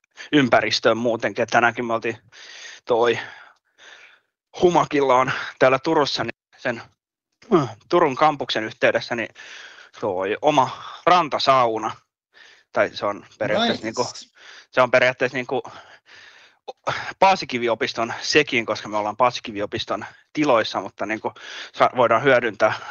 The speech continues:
Speaker 1: rantasaunaa. Siellä on sellainen opetustila ja sitten on tietenkin ihan sauna ja palju ja tämmöiset. Et meillä on tossa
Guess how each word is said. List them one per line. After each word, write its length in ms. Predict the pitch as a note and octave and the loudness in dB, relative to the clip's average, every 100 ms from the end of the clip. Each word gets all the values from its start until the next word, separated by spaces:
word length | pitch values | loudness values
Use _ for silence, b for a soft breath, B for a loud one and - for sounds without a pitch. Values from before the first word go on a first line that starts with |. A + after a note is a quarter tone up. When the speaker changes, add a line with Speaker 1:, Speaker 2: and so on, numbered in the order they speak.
| - | 0
Speaker 1:
rantasaunaa. 680 | C#3+ C3 A2+ G#2+ G#2+ G#2+ A2 - | 0 0 -2 -2 -2 -2 -4 -10
Siellä 300 | - A2 G#2+ | -2 0 0
on 120 | A2 - | -4 -10
sellainen 280 | D3 E3+ D#3+ B B B B - | -4 -4 -4 B B B B 0
opetustila 600 | E3 D3 B2 - A#2 A2 | 2 2 0 -2 2 2
ja 60 | G#2+ | 2
sitten 300 | A2 G#2 G#2+ | -4 -8 -6
on 100 | G2 | -6
tietenkin 380 | G#2 G2+ G2+ | -6 -6 -6
ihan 100 | A2 - - | -8 -10 -10
sauna 420 | - G#2+ G#2+ F#2+ | 0 2 2 -2
ja 100 | - - _ | -4 -6 _
palju 360 | A2 G#2+ G#2 F#2 | 2 2 0 -4
ja 120 | F#2+ | -6
tämmöiset. 500 | - G#2 F#2+ G#2 F2 | -2 -2 -2 -8 -8
Et 160 | - - _ _ _ _ _ B B _ - | -10 -12 _ _ _ _ _ B B _ -10
meillä 160 | G2 | -8
on 60 | G2+ | -6
tossa 240 | - A2+ | -4 -6